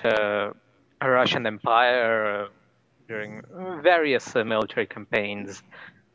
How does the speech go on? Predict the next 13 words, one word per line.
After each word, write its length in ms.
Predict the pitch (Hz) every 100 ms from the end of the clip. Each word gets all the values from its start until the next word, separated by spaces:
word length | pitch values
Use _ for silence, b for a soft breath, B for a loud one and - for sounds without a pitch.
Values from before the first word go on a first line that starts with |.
| -
And, 180 | 135 117
uh, 280 | 110 107 107 107
yeah, 180 | 151 143
even, 420 | 123 135 123 117
uh, 400 | 113 107 104 104 -
First 360 | - 139 135 -
World 320 | 131 123 123
War, 680 | 120 123 123 123 117 107 107 -
Second 560 | - - 117 123 117
World 320 | 113 113 110
War, 720 | 107 110 107 107 107 101 98 104
it's, 720 | - - _ _ _ _ -
um, 560 | 117 107 101 101 101